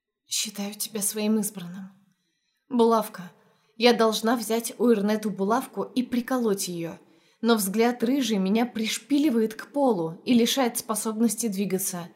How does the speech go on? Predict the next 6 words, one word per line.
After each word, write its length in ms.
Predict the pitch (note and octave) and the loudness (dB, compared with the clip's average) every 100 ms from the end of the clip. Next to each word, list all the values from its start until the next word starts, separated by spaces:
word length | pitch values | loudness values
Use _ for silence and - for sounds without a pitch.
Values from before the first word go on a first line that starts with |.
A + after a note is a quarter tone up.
| _ _ _ _ - | _ _ _ _ -2
Она 240 | A#3+ B3 | 2 2
точно 420 | B3 D#4+ - C#4 | 0 -4 -2 -2
против, 600 | C4+ B3 A3 G#3 D3+ - - _ _ - | -2 0 -2 -2 -10 -14 -20 _ _ -8
но 140 | G#3+ | -4
Керни, 400 | G#3 B3+ C#4 C#4+ | -2 0 0 0
похоже, 640 | C#4 C4 C#4+ C4 B3 B3 | 0 -2 0 -2 0 -6